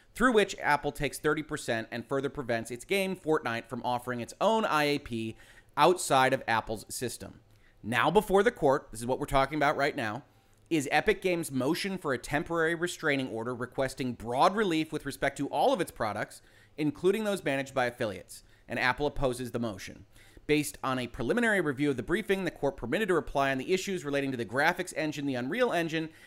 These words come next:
and Apple's stated intention of revoking Epic's developer tools. That is what we talked about over the weekend. This was on Sunday that Epic actually submitted this in respect to the Unreal Engine specifically.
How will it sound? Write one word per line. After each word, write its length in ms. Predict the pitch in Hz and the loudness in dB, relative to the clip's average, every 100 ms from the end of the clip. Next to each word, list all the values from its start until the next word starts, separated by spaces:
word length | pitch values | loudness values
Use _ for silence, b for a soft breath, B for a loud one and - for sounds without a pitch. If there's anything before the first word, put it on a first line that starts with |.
| B | B
and 140 | - 180 | 0 4
Apple's 360 | 160 147 147 | 4 4 -2
stated 320 | - 160 165 | -2 -2 0
intention 440 | 165 156 147 135 135 | -2 -2 -2 -2 -4
of 80 | 135 | -4
revoking 420 | 123 120 123 123 | -2 -2 -2 -6
Epic's 280 | 113 110 - | -6 -6 -10
developer 380 | 110 151 147 123 | 0 0 0 -4
tools. 320 | 113 98 95 | -8 -8 0
That 180 | 139 135 | 2 2
is 100 | 104 | -2
what 360 | 107 175 170 | 4 4 4
we 200 | 143 160 | -2 -6
talked 380 | 151 143 151 147 | -4 2 2 2
about 340 | 131 120 110 - B B B | -2 0 0 -4 B B B
over 320 | 160 170 160 | 8 8 6
the 100 | 147 | 0
weekend. 500 | 127 151 143 120 90 | 0 -2 -2 -4 -4
This 140 | 87 120 | -10 -8
was 140 | 127 | -2
on 180 | 131 113 | -2 -2
Sunday 500 | - 151 156 120 95 | 0 0 2 -2 -4
that 120 | 92 - | -6 -6
Epic 300 | 123 120 123 | -6 -4 -2
actually 320 | 117 - 107 | -4 -6 -10
submitted 420 | - 117 175 160 | -8 -2 0 2
this 220 | 143 139 - b b b | 0 -2 -8 b b b
in 160 | 220 | 2
respect 380 | 226 208 190 170 | 2 2 2 2
to 60 | 151 | 2
the 80 | 156 | 0
Unreal 320 | 147 143 139 | 2 0 0
Engine 360 | 127 120 120 117 b b | -2 -4 -6 -8 b b
specifically. 640 | - 147 175 160 117 85 | -6 -2 0 -2 -4 -10